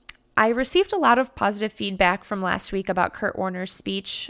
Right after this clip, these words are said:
uh, that I read out, and seemed like people appreciated hearing that. Like I said, I really like to use sports to help me, um, inspire myself in my own life, and I'm really glad it kind of helped other people too.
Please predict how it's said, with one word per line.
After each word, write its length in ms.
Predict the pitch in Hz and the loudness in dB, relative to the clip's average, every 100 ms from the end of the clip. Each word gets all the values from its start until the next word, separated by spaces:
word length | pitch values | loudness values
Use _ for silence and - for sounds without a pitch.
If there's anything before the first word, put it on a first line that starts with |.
| - | -10
uh, 240 | 214 - | -12 -6
that 180 | 202 190 | -2 0
I 80 | 185 | 0
read 200 | 185 180 | 0 2
out, 260 | 180 175 | 2 2
and 100 | - | -2
seemed 260 | - 214 202 | -6 -6 -2
like 140 | 202 | -2
people 260 | - 214 196 | -2 -2 0
appreciated 640 | 190 208 202 202 190 190 | 6 6 6 -2 -2 -2
hearing 400 | 190 196 185 185 | -4 -4 -2 -4
that. 300 | 185 190 - - - - - - | 0 2 2 -2 -20 -20 -20 -2
Like 160 | 240 233 | 2 4
I 80 | 233 | 4
said, 260 | 233 214 | 4 4
I 60 | 208 | 4
really 520 | 202 202 208 208 214 - | 4 4 2 2 0 -2
like 300 | 190 214 - | 0 0 0
to 160 | - | -6
use 280 | 240 226 214 | -2 -2 -2
sports 540 | - - 175 185 185 - | -2 -2 -2 -4 -4 -6
to 60 | |
help 240 | 185 190 - | -2 -4 -4
me, 380 | 185 185 185 180 _ _ _ - _ _ _ _ - | -4 -2 -2 -6 _ _ _ -20 _ _ _ _ -4
um, 240 | 190 180 | 0 0
inspire 520 | - 208 - 240 240 | 0 -2 2 2 4
myself 580 | 233 208 208 - 196 220 | 4 2 2 2 2 0
in 160 | - 254 | -4 -2
my 160 | 254 | -2
own 240 | - 247 247 | -2 -2 -2
life, 380 | 247 247 254 - | 0 0 0 0
and 280 | 202 196 | 0 0
I'm 160 | 190 190 | 0 -2
really 200 | 190 190 | -2 -2
glad 320 | 180 185 180 | 0 0 0
it 100 | - | -2
kind 220 | - 185 | -6 -6
of 220 | 185 180 - | -4 -4 -4
helped 280 | 214 - | -4 -2
other 220 | - 185 180 | -2 -2 -4
people 320 | 107 - 135 | -6 -8 -8
too. 480 | - 247 254 254 | -2 0 2 0